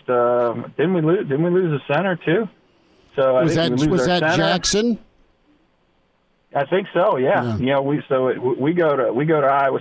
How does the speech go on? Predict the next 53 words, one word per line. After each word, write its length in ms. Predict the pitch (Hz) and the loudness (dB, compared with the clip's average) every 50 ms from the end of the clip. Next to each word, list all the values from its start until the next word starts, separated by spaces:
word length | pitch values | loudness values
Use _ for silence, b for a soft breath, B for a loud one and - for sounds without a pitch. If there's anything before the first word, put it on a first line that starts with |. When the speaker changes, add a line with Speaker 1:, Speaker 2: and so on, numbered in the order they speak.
| - - | -2 -2
Speaker 1:
City 180 | 135 175 190 139 | -2 0 0 -2
in 100 | 160 - | -2 -4
twenty 300 | - 143 147 139 127 117 | -4 -4 -2 -2 -2 -4
twelve. 380 | - - 131 151 180 175 160 | -4 -2 0 0 0 0 0
We 160 | 127 131 135 | -2 -2 -4
convin-, 580 | 123 - - 120 117 127 139 120 - - 127 117 | -4 -4 -4 -2 0 0 -2 -2 -4 -6 -8 -6
<laughs> 40 | - | -2
you 80 | 190 170 | -2 0
know, 120 | 139 120 117 | 0 0 0
we 140 | 131 127 123 | -2 -2 -4
clinched 320 | - 143 143 151 147 - - | -2 -2 -2 -2 -2 -4 -4
the 60 | 127 | -2
division. 680 | 117 120 113 110 120 139 180 185 151 127 123 131 135 131 | -2 -2 -2 0 0 0 0 0 0 0 -2 -2 -2 -2
We 60 | 117 | 0
gotta 160 | 123 127 120 117 | 0 0 -2 -2
play 280 | - 143 135 123 120 | -2 -2 0 0 2
Iowa. 580 | 123 127 160 180 156 135 117 117 120 127 147 - B B B B B B B B B B - | 2 2 2 2 0 0 0 0 0 -2 -2 -6 B B B B B B B B B B -4
You 60 | - | -2
know, 100 | 120 117 | -2 0
they're 200 | 117 139 160 156 - | 0 0 -2 -2 -4
struggling. 520 | - - 131 123 123 123 127 131 139 139 127 | -4 -2 0 0 0 0 0 -2 -2 0 0
We 120 | 127 160 | 0 0
got 240 | 170 143 127 123 127 | 0 0 2 2 2
out 240 | 123 127 151 170 147 | 2 0 0 0 -2
of 80 | 120 | 0
there. 120 | 107 110 110 | 0 0 0
I 80 | 110 | 0
think 220 | - - 151 120 - | 0 -2 -4 -2 -2
it 20 | |
was 160 | 127 123 156 | -2 -4 -4
a 60 | 151 - | -6 -8
thirteen 540 | - - 143 143 131 - - 151 143 131 - - | -4 -2 -2 -2 -4 -4 -4 -4 -4 -4 -4 -2
seven 320 | 147 143 143 139 131 131 | 0 0 0 0 0 0
win, 260 | 127 127 165 190 143 123 - - | 0 0 0 -2 -2 -6 -8 -8
and 140 | - 120 123 | -4 -2 0
we 80 | - | 0
had 120 | 117 113 101 | 0 0 -2
to 40 | 113 | -2
Speaker 2:
Mm-hmm. 100 | 120 127 | -2 0
Speaker 1:
play 200 | 131 123 113 110 | 0 0 0 0
lights 440 | 113 120 127 127 143 147 139 127 | 0 0 0 0 0 0 -2 -2
out. 300 | 127 127 143 - - - - _ _ - | 0 0 0 0 -2 -6 -10 _ _ -4
We 120 | 135 160 | -2 0
had 120 | 165 147 135 | 0 0 -2
to 80 | 120 90 | -4 -6
play 280 | - 131 123 113 110 | -4 -2 0 0 0
lights 560 | 107 113 117 120 123 139 147 151 156 151 147 - - - _ _ _ _ _ _ _ _ - | 0 0 0 0 0 0 0 0 0 -2 -4 -6 -10 -20 _ _ _ _ _ _ _ _ -4
out, 340 | 127 127 127 110 - - - _ _ _ _ _ - | 0 0 0 0 -2 -6 -10 _ _ _ _ _ -6
um, 360 | 123 113 113 107 104 95 117 | -4 -2 -2 -2 -2 -2 -4
in 80 | 113 110 | -4 -4
the 100 | 107 - - | -6 -4 -4
second 280 | 123 113 107 113 104 | -4 -4 -2 -4 -4
half 300 | - 120 120 110 98 - | -2 -2 0 -2 -2 -4